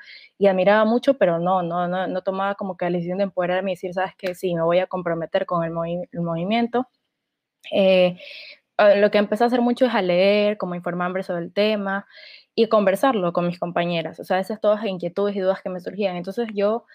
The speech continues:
recomiendo lo mismo, que lo conversen y lo hablen con otros varones. Como decía Cori, o sea,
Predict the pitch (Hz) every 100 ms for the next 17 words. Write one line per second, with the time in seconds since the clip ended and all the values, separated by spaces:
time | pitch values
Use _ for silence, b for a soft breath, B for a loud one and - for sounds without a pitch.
0 | B B - 190 185 190 202 185 185 214
1 | 214 208 196 170 170 170 170 202 214 233
2 | 202 165 175 185 175 170 185 170 170 202
3 | 233 247 - 175 180 180 196 190 226 220
4 | 202 180